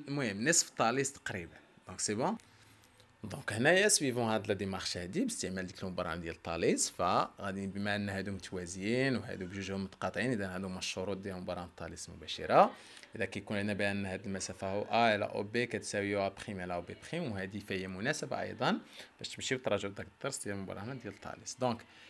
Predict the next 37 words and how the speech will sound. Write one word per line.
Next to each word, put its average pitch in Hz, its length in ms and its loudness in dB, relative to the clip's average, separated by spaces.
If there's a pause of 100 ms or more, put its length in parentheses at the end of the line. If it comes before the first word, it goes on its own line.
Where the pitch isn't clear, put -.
(160)
إلا 120 120 10
طبقنا - 380 2
ديك 135 160 0
لا 127 100 6
ديمارش 113 300 2
سويفون 127 560 -2
حتى - 120 4
لهنايا، 104 420 0
فكتلاحظوا 143 680 0 (220)
استنتجنا 104 840 0 (800)
من 127 400 4 (180)
انطلاقا 135 420 6
من 127 60 2
مباراة 110 320 6 (120)
طاليس 92 440 2
المباشرة 95 480 0
بأن 123 300 2
أو - 200 0
أ - 120 4
على 127 200 10
أو 104 180 2
أ 107 140 -4
بريم 180 240 2
كتساوي 135 600 0
أو 143 100 4
بي 165 420 2
على 170 300 2 (360)
أو 180 100 10
بي 156 160 4
بريم. - 280 -10 (480)
شنو 170 240 4
كيعني 139 380 4
هذا؟ 85 200 -4
فكيعني 185 400 6
تو 214 120 0
سامبلومون 185 560 2
باللي 139 360 4